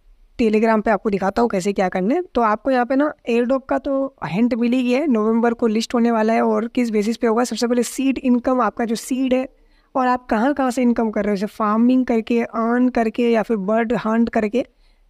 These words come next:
ओके, ये तीन यहाँ पे मेन इन्होंने लिख रखा है और उसके बेसिस पे आपका फाइनल इनकम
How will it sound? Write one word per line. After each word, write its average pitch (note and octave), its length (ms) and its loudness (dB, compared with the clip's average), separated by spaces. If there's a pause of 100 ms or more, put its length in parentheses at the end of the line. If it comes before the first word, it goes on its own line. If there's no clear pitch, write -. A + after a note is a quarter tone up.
(140)
ओके, A#3+ 180 -2
ये C4 160 2
तीन C4+ 340 2
यहाँ B3 140 0
पे B3+ 140 -2
मेन A#3+ 320 4
इन्होंने A#3+ 320 2
लिख A3 220 0
रखा A3 200 0
है C4 60 0
और A#3+ 140 -2
उसके A#3+ 240 -2
बेसिस A#3+ 280 0
पे - 100 -4
आपका G#3+ 220 -2
फाइनल G#3 460 0
इनकम A3 440 0